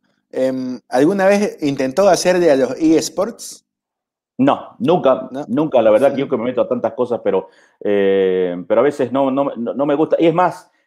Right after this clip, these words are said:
Speaker 2: estoy queriendo hacerlo a través de mi, de mi canal, eh, hacer un, una competencia. Precisamente esto, esto, y increíble, qué casualidad que me la pregunta, porque hace, hace Ujú.
Speaker 1: Ujú.
Speaker 2: algunos días, la semana pasada, estamos pensando en un proyecto con una gente amiga que me, me sugería,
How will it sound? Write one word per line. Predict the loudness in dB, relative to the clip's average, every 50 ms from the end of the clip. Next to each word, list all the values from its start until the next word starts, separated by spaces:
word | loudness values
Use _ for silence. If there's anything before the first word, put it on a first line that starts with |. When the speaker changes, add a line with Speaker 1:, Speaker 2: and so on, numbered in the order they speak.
| _
Speaker 2:
estoy | -12 -8 -6 -4 -2
queriendo | 0 0 0 2 2 0
hacerlo | 2 2 0 0 0 2 2 2
a | 2 2
través | 2 0 0 0 0
de | 0
mi, | -4 -6 -8
de | -8 -6 -4
mi | -4 -4 -4
canal, | -4 -4 -2 -2 -2 -2 -2 -4 -10 -12 _ _ _ _ _ _ _ _ _ _ _
eh, | -4 -2 -2 0 0 0 -2 -2 -4 -4 -4 -4
hacer | -4 -4 -2 -2 -2 -2
un, | -2 -2 -4 -4 -4 -4
una | -2 -2 -2 -2
competencia. | -4 -6 -4 -4 -4 -4 -2 -4 -4
Precisamente | -4 -6 -6 -2 -2 -2 -2 0 -2 -2
esto, | 0 0 2 2 2 2
esto, | 0 -2 0 0 -2 -2 -2
y | -4 -4 -4
increíble, | -4 -2 -2 0 0 0 0
qué | 0 0
casualidad | -2 -2 -2 -2 0 0 0 0 0
que | -2
me | -6 -4
la | -4 -4 -4
pregunta, | -4 -6 -6 -6 -6 -4 -4 -4 -4 -6
porque | -14 -12 -8 -8
hace, | -6 -4 -4 -4 -4 -4 -4 -4
hace | -4 -4 -4
Ujú. |
Speaker 1:
Ujú. | -4
Speaker 2:
algunos | -6 -6 -4 -6 -4 -4
días, | -2 -2 -2
la | -2
semana | -4 -4 -4 -4 -2
pasada, | -4 -2 0 0 0 0 0 -2 -6 _ _ _ _
estamos | _ -2 0 0 0 0
pensando | -2 -2 0 0 0 0 0
en | -2 -4
un | -4 -4
proyecto | -4 -2 -2 -2 -2 -4 -4 -4 -6 -6
con | -6 -6 -10 -10
una | -8 -6 -6
gente | -6 -4 -2 -2
amiga | -2 -2 -2 -2 -4
que | -4 -4
me, | -8 -8 -8 -10
me | -10 -12 -14 -12
sugería, | -10 -8 -6 -4 -2 0 0 0